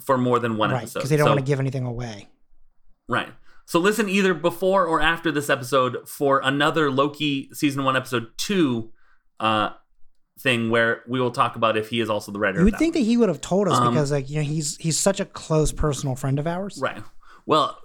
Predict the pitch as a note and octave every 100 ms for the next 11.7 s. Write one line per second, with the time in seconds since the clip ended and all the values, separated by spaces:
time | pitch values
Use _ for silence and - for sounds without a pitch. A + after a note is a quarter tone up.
0 | - E3+ C3 B2+ A#3 A#3+ A#3 G#3+ F3+ E3+
1 | D3+ - D3+ C3+ A#2+ A2+ - B2 C#3+ C3+
2 | B2+ B2 - - D#3 C#3+ C3 C#3 B2+ A#2
3 | D#3+ D3+ C3 C3 C#3+ D#3+ F3 - - F#3
4 | F3+ D3+ E3 - - C#3 F3 E3+ D#3 C3
5 | B2 A#2+ C3 A2+ A2+ G#2+ G#2 A2+ A2+ -
6 | C3 A#2 A#2+ - E3 D3+ D3+ G#2+ C#3+ C#3
7 | B2+ C3+ A#2+ - - D3+ G#2+ G#2+ A2 A#2+
8 | - G#3+ A#3 G#3 G3 - D3+ - D3+ D3
9 | C3 C3 B2+ A#2 - B2 A#2+ A2 A2+ G2+
10 | G2+ - - D#3+ D#3+ D#3 D3 D#3 F3+ F#3
11 | F#3+ F#3+ G3 F#3+ F#3+ F#3+ F3+